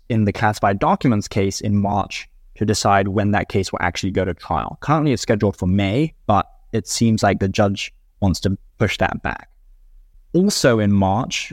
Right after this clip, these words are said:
we are scheduled to go to trial in D C in the federal January sixth case. And at some point in the summer, presumably, Judge Scott McAfee in Fulton County will schedule a trial in the Georgia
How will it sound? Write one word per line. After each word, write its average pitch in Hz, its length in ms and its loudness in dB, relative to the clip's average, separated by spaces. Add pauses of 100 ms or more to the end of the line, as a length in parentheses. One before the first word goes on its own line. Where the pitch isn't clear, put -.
(120)
we 117 160 4
are 104 140 2
scheduled 107 500 2
to - 80 -8
go 104 140 4
to 104 80 0
trial 104 380 0
in 104 180 2
D 101 180 -2
C 117 680 0 (800)
in 110 500 2 (140)
the 110 80 -2
federal 107 300 2
January 95 360 -2
sixth - 300 -4
case. - 400 -4 (460)
And 131 120 2
at - 220 -2
some 170 320 0
point 139 460 0
in 131 160 2
the 117 80 -2
summer, 135 580 0 (100)
presumably, 120 920 0 (800)
Judge 120 560 0
Scott - 300 -2
McAfee 107 840 0
in 107 160 0
Fulton 104 340 0
County 104 540 0 (480)
will 104 140 -2
schedule 101 380 0
a 92 40 0
trial 98 480 0
in 101 160 2
the 98 100 2
Georgia 95 720 0